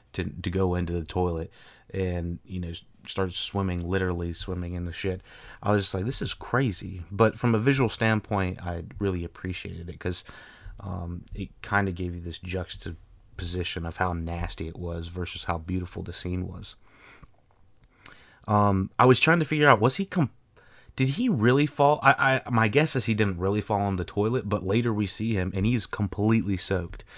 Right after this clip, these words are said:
So maybe we're following an unreliable narrator at this point. Um, I, I realize that this movie is very stuck in the nineties, uh, just from the, the standpoint of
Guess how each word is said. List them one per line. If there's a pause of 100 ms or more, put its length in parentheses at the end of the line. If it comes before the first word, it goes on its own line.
(280)
So (380)
maybe
we're
following
an
unreliable
narrator
at
this
point. (680)
Um,
I, (180)
I
realize
that
this
movie
is
very
stuck
in
the
nineties, (160)
uh, (1120)
just (160)
from (100)
the, (880)
the
standpoint
of